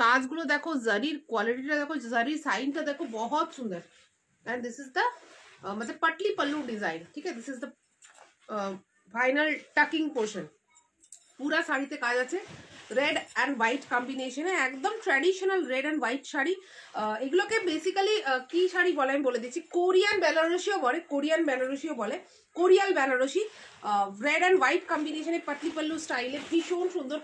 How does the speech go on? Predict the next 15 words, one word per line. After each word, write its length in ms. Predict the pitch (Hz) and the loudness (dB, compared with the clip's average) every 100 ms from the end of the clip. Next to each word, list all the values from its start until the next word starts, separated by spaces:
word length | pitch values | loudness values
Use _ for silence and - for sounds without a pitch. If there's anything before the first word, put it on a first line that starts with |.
| 294 | -6
কোরিয়াল 300 | 269 262 262 | -4 -4 -2
বেনারসি। 420 | 247 247 240 247 | -2 -2 -4 -6
প্রাইস, 500 | 320 277 269 311 403 427 - - - 240 285 | -6 0 2 4 2 -2 -12 -20 -12 0 6
normal 360 | 311 370 415 392 | 8 8 8 8
market 260 | 349 359 381 | 6 4 -2
price 220 | 381 370 359 | 2 2 0
is 80 | 381 - | -4 -2
ten 140 | 359 349 403 | 0 2 6
thousand 320 | 381 403 427 427 | 6 6 4 2
থেকে 160 | 427 403 | 0 2
স্টার্টিং, 360 | 339 277 277 320 - 269 | 2 2 0 -6 2 8
our 200 | 339 427 494 | 10 10 8
price 340 | 403 320 330 359 - - - - | 4 4 4 2 -4 -20 -6 4
which 140 | 359 | 6
is 60 | 415 | 6